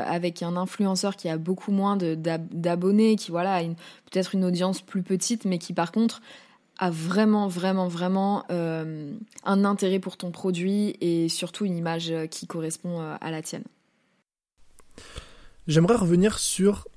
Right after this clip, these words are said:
Speaker 2: euh, donc un petit peu ton parcours. Euh, donc, euh, forcément, je suis allé chercher un petit peu dans les petits papiers, et cetera, avant de, avant de commencer, euh, l'interview. Et, euh, je sais que, euh, donc c'est toi qui l'as, qui l'as dit, hein, que, euh,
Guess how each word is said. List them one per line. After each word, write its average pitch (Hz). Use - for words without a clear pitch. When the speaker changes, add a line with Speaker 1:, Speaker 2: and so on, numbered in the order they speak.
Speaker 2:
euh, 135
donc 147
un 160
petit 147
peu 202
ton 147
parcours. -
Euh, 123
donc, 131
euh, 123
forcément, 131
je 139
suis 131
allé 117
chercher -
un 135
petit -
peu 135
dans 139
les 120
petits -
papiers, 131
et 127
cetera, 120
avant 117
de, 110
avant 139
de 175
commencer, 151
euh, 131
l'interview. 135
Et, 143
euh, 135
je 143
sais 202
que, 185
euh, 127
donc 131
c'est -
toi 135
qui -
l'as, 123
qui -
l'as 127
dit, 160
hein, 160
que, 151
euh, 151